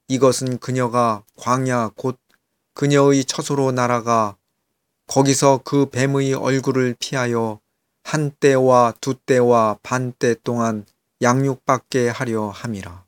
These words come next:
뱀이 자기 입에서 여자의 뒤로 물을 홍수같이 내뿜어 그녀를 홍수에 떠내려가게 하려 하되, 땅이 여자를 도와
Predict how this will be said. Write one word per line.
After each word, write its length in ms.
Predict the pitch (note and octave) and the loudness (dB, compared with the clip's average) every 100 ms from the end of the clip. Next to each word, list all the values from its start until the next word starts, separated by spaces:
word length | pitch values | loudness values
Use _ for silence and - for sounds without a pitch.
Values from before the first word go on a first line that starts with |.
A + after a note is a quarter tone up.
| _ _ _ _ _ _ _ _ _ _ _ _ _ _ _ | _ _ _ _ _ _ _ _ _ _ _ _ _ _ _
뱀이 420 | B2 C3 C3 C3 | 0 0 0 -2
자기 460 | B2 A#2 B2 C3+ C3 | -2 -4 -4 -4 -6
입에서 680 | C3+ C3 B2+ C3 C3 A#2 A2 _ _ _ _ B2+ | -4 -2 -2 0 0 -2 -4 _ _ _ _ 0
여자의 560 | C3 C#3 C3+ C#3 C3 - | 4 4 4 2 -4 -6
뒤로 420 | C#3+ C3+ C#3 B2+ | -4 0 0 0
물을 420 | A#2 C#3 C#3+ C3+ | -2 -2 -2 -2
홍수같이 840 | - F3 D3+ E3 C#3+ - - C#3+ | -6 -8 -8 -4 -4 -4 -6 -6
내뿜어 580 | B2+ B2 - A2 G2 F#2+ _ _ _ _ _ _ _ - | -4 -6 -6 -10 -10 -14 _ _ _ _ _ _ _ -8
그녀를 600 | C#3 C#3 C3 C3+ B2+ B2 - | 0 2 4 2 0 -6 -8
홍수에 520 | E3 C#3+ - C#3 B2 - | -6 -4 0 2 0 -2
떠내려가게 1000 | D3 D3 C#3 C#3 C3+ C3+ C3 C3+ B2+ B2 _ _ _ _ _ | 0 0 0 0 0 -4 -2 -4 -6 -10 _ _ _ _ _
하려 340 | - D#3+ C#3 | -10 -4 -2
하되, 500 | A#2 B2+ - G2+ F#2 - _ _ _ _ _ _ _ _ | -4 -8 -12 -12 -12 -20 _ _ _ _ _ _ _ _
땅이 500 | D3 C#3 C3+ C3 B2+ | 0 0 0 -4 -4
여자를 440 | B2+ B2 C3 B2+ A2+ | -2 -2 -2 -2 -4
도와 460 | A#2 A#2+ A2+ G2+ | -6 -4 -6 -8